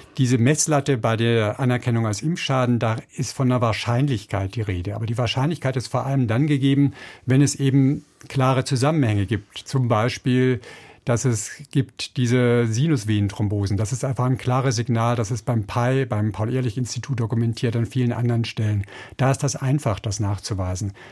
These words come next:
Bei diesen kleineren Sachen, kleiner nicht in Bezug auf die individuelle Belastung, sondern kleiner durch die Gruppe der Menschen, ist es einfach viel schwerer, diese Wahrscheinlichkeit plausibel zu machen.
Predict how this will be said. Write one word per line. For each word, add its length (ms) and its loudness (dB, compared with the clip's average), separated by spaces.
Bei 80 0
diesen 260 2
kleineren 580 2
Sachen, 460 -2
kleiner 360 2
nicht 280 2
in 140 2
Bezug 320 -2
auf 100 -2
die 140 -4
individuelle 680 2
Belastung, 540 2
sondern 260 2
kleiner 600 2
durch 160 2
die 120 -2
Gruppe 300 0
der 100 4
Menschen, 320 2
ist 140 -4
es 160 -6
einfach 320 0
viel 340 -4
schwerer, 440 0
diese 180 0
Wahrscheinlichkeit 720 -2
plausibel 460 -2
zu 160 -6
machen. 320 -6